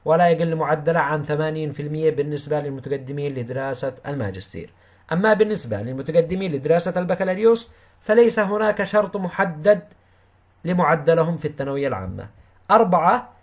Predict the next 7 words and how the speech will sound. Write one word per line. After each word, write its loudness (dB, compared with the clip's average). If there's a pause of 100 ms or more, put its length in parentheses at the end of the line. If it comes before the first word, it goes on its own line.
(160)
أن 2
يكون 2
المتقدم 0
حاصلًا 0
على 2
شهادة -2
الماجستير -4